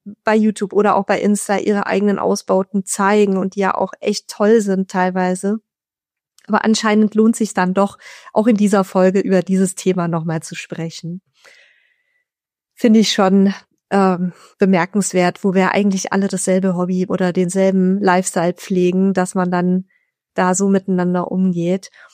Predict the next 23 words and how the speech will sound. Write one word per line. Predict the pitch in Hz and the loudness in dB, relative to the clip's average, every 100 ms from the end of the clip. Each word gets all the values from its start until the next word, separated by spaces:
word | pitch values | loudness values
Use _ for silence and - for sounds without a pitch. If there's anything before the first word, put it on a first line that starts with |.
| _ _ | _ _
Aber | 220 | 0
da | 214 | 2
kommen | 220 269 311 | 2 2 2
wir | |
ja | 240 - | 2 2
auch | 277 - | 0 0
gleich | 226 214 - | 0 2 2
noch | 202 | -2
dazu, | - 208 - 240 | 0 -2 0 0
dass | 214 208 | 0 0
ihr | 254 | 0
das | 262 - | 2 2
jetzt | 214 - - | -2 -2 -2
auch | 196 196 - - _ _ | 0 -2 -6 -20 _ _
so | - 214 | -4 -2
ein | |
bisschen | 202 240 240 220 | 0 0 2 0
zum | 208 | -2
Anlass | 196 254 269 220 | -2 0 0 0
nehmen | 214 208 208 196 | 2 4 2 2
wollt | 196 220 - | 2 2 0
und | 202 202 190 - - | -2 0 -2 -8 -4
das | 185 185 - | -2 -2 -8